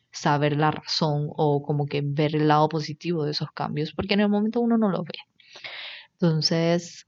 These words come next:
cuando empecé a, como que, no a tranquilizarme, pero más bien como, "Ok, esta es la situación que tengo ahora,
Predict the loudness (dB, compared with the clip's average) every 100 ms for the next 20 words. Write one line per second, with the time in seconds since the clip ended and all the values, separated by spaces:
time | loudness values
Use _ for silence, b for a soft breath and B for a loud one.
0 | _ 6 8 8 4 0 2 6 6 4
1 | 2 2 0 2 2 4 2 2 2 2
2 | 0 -4 _ _ _ _ _ _ _ _
3 | _ _ _ 4 4 6 2 2 -6 _
4 | _ _ 4 8 8 6 2 6 6 8
5 | 6 6 4 4 4 4 2 2 2 2
6 | 2 2 -2 -6 -4 2 4 4 0 _
7 | _ _ _ 2 2 6 6 6 4 0
8 | 0 0 0 0 0 -2 _ _ _ _
9 | 0 2 4 4 2 0 -4